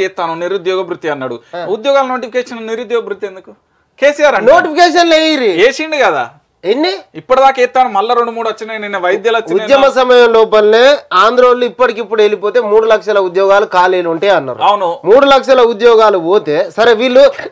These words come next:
Speaker 2: లక్ష ఉద్యోగాలు ఖాళీ చేసి, భర్తీ చేసినాం అంటున్నారు.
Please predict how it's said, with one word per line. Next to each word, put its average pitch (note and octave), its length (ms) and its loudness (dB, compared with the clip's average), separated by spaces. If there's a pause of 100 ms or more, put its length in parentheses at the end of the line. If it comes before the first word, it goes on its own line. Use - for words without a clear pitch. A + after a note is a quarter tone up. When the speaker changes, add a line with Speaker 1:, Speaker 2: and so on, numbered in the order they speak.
Speaker 2:
లక్ష F#3 260 -2
ఉద్యోగాలు B3+ 540 4
ఖాళీ A#3 340 0
చేసి, A3 200 0
భర్తీ G#3 400 -2
చేసినాం G3 240 0
అంటున్నారు. D#3 460 -4